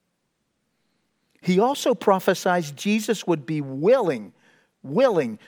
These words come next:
to offer his sinless life to suffer and die for us. Amen. His sacrifice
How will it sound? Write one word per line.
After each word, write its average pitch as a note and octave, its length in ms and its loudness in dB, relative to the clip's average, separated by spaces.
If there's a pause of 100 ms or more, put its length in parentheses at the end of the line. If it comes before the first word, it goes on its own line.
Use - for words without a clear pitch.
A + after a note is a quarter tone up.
(120)
to F3 220 -2
offer G#3 400 2
his D3+ 200 -2
sinless G#3+ 680 0
life E3 340 0 (300)
to E3 100 -2
suffer F#3+ 640 0
and C#3+ 220 -4
die D#3 340 0
for C3 320 -6
us. - 460 -8 (1500)
Amen. F#2+ 380 -18 (920)
His F3+ 180 2
sacrifice G3+ 960 2